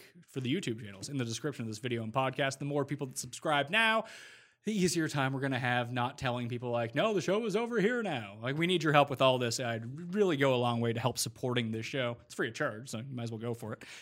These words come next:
Uh, like the episode, download the episode, play in the Pat Mayo Experience Listeners League. The link is in the description, along with the link to the Mayo Media Network in the podcast description, in the video description. Uh, fantasy national dot com slash mayo.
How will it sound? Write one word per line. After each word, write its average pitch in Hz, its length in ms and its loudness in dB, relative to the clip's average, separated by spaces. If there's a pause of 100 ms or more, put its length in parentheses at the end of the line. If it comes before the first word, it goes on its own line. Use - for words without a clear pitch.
(160)
Uh, 120 320 4 (140)
like 156 160 4
the 139 240 -2 (320)
episode, 240 640 -4 (140)
download 175 440 2
the 202 120 0
episode, 220 380 -4
play 135 140 2
in 139 80 0
the 135 60 -4
Pat 147 200 4
Mayo 143 160 4
Experience 139 400 0
Listeners 175 380 -2
League. 208 280 0
The 127 80 2
link 127 180 0
is 120 120 -8
in 120 180 -2
the 120 60 0
description, 123 440 -4
along 123 320 -2
with 127 160 0 (300)
the 143 100 0
link 127 160 4
to 131 60 -2
the 123 80 0
Mayo 120 240 2
Media 139 300 4
Network 180 380 0
in 127 160 -2
the 120 100 -2
podcast 131 600 -4
description, - 380 -8
in 123 100 -4
the 117 60 0
video 139 340 0
description. 202 540 -6 (420)
Uh, 120 260 0 (120)
fantasy 131 260 -6
national 151 300 -6
dot 160 180 -6
com 175 140 -10
slash 185 260 -8
mayo. 262 200 -10